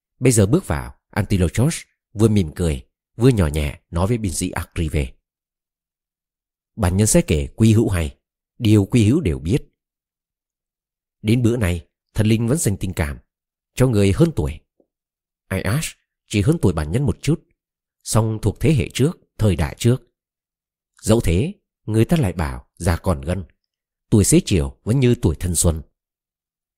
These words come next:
Trong cuộc chạy bộ, ngô bối không tài nào sánh kịp, vượt nổi trừ Achilles." Nói thế là Antilochos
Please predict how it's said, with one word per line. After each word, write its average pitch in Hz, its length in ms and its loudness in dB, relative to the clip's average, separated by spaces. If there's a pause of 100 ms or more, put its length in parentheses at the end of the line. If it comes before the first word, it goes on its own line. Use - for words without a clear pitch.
Trong 160 160 2
cuộc 95 160 0
chạy 85 140 0
bộ, 76 360 -4 (240)
ngô 117 140 2
bối 104 220 4
không 170 200 -2
tài 87 120 0
nào 87 120 0
sánh 151 240 -2
kịp, - 180 -6 (400)
vượt 101 280 0
nổi 71 280 -2 (200)
trừ 90 380 0
Achilles." 90 580 -4 (2500)
Nói 92 220 0
thế 113 420 0
là 90 260 0
Antilochos 95 640 -2